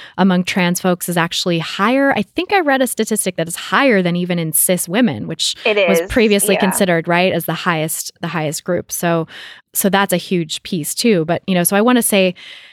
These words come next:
Speaker 1: it's not just feminism, it's intersectional feminism. It's feminism that embraces other gender identities as well. And so I try to always say, like, people of all genders when I'm talking about this stuff. But,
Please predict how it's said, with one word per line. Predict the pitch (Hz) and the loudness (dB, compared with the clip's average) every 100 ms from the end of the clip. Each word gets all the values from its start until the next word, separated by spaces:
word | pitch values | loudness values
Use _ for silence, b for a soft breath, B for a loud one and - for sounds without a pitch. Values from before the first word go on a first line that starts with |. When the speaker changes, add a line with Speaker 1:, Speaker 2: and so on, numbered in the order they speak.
| B | B
Speaker 1:
it's | 214 202 | -2 2
not | 247 | 2
just | 247 233 | 2 0
feminism, | 202 190 185 180 185 | 2 4 4 4 2
it's | 160 | 0
intersectional | 185 185 175 - 165 - 175 | 0 0 0 -2 -2 0 -2
feminism. | 160 170 165 185 208 214 | 0 0 2 2 4 2
It's | 180 - | 0 0
feminism | 185 170 165 160 170 165 160 | 0 2 0 0 -2 -4 -6
that | - 151 151 - | -4 -2 -2 -2
embraces | 175 170 165 160 170 156 156 - | -2 0 0 0 0 -2 -2 0
other | 170 160 | 0 0
gender | 160 156 156 | 0 -2 0
identities | 156 160 156 156 151 165 | -2 -2 -2 -2 -4 -6
as | 160 | -6
well. | 156 170 220 | -2 2 2
And | 185 170 | 0 0
so | |
I | 175 | -2
try | 170 - 285 | 0 2 4
to | 240 | 4
always | 190 180 170 | 4 4 2
say, | - 170 160 | 0 0 0
like, | 160 - | -4 -8
people | - 185 180 | -6 0 2
of | 175 | 4
all | 208 214 | 2 2
genders | 208 190 165 160 156 | 2 2 0 -2 -4
when | |
I'm | 160 | -8
talking | 156 175 165 170 | -6 -6 -4 -6
about | 160 156 - | -6 -8 -6
this | 156 | -8
stuff. | - - 190 - | -6 -8 -8 -8
But, | - 170 | -2 -2